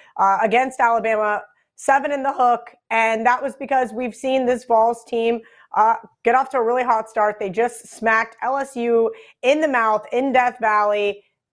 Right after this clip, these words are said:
Alabama really struggled last week with A and M. Thought this may be a spot that I wanted to back the Vols, uh, in my money line parlay, but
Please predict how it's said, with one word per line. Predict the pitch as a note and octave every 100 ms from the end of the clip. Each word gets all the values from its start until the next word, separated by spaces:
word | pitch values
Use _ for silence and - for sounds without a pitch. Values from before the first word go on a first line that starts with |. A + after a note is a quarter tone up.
| -
Alabama | A#3 D4 C4+ C#4+ C#4
really | A#3 B3+
struggled | - B3+ C#4 C#4
last | A3 G#3 G#3
week | G#3+
with | G3+ G3
A | G3+ G3
and | G3+
M. | B3+ A#3 G#3 _ _ - _ _ _ -
Thought | D4+ G4 B3+
this | D#4 D#4+
may | B3 A#3+ C#4 D4+ D#4+
be | A3+ C4+ C4+
a | A#3
spot | - - B3+ B3+
that | A#3+
I | A3
wanted | G#3 A#3 A3+
to | G3+
back | G#3+ G#3 A3 -
the | A3+
Vols, | G3 A3 G#3+ G#3+ G#3+ - _ -
uh, | F#3 F3+
in | A3+ A3+
my | A3 G#3+
money | G#3 A3
line | G#3+ G#3 G3+
parlay, | G#3 G3 G3+ G#3
but | G3 F3+